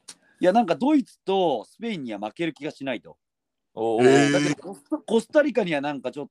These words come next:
Speaker 1: と怪しいんだよなっていうのを、あの、久保に言ってたらしくて、久保がそれをなんか記者会見で言ってた。
Speaker 2: 久保くんブチ切れてたじゃん、試合後。
Speaker 1: あ、
Speaker 3: なんか、
Speaker 1: 嘘。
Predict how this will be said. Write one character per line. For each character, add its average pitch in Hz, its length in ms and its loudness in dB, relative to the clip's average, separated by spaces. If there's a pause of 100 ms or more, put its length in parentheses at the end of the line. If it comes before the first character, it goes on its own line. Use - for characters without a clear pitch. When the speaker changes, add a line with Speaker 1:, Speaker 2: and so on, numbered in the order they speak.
Speaker 1:
と 113 200 -4
怪 123 200 -2
し 127 100 -16
い 160 60 -10
ん 147 80 -8
だ 127 80 -4
よ 98 100 -10
な 113 160 -4
っ - 60 -18 (100)
て 117 60 -8
い 110 80 -6
う - 40 -16
の 98 120 -12
を、 117 340 -8 (480)
あ 117 140 -8
の、 110 80 -10
久 - 160 -12
保 170 100 -4
に 170 40 -4
言 165 80 -8
っ 135 40 -16
て - 80 -12
た 151 80 -4
ら 151 60 -4
し - 100 -20
く - 80 -16
て、 113 60 -10
久 147 160 -10
保 147 60 -2
が 160 80 -4
そ 156 120 -4
れ 156 100 0
を 147 160 -2
な 139 100 -6
ん - 20 -10
か 90 140 -14
記 - 100 -20
者 127 120 -2
会 117 160 0
見 87 40 -14
で 87 120 -8
言 76 100 -14
っ - 20 -20
て - 120 -14
た。 - 100 -20 (960)
Speaker 2:
久 - 140 -20
保 147 120 -2
く 175 120 -8
ん 165 120 -2
ブ 127 100 -4
チ 147 120 -10
切 156 60 -2
れ 143 100 0
て 117 60 -10
た 98 80 -4
じ 87 80 -10
ゃ 87 40 -10
ん、 - 20 -14
試 98 180 -2
合 92 100 0
後。 90 200 -12 (1120)
Speaker 1:
あ、 131 100 4
Speaker 3:
な 135 100 4
ん 180 60 -2
か、 185 60 -6
Speaker 1:
嘘。 117 200 -6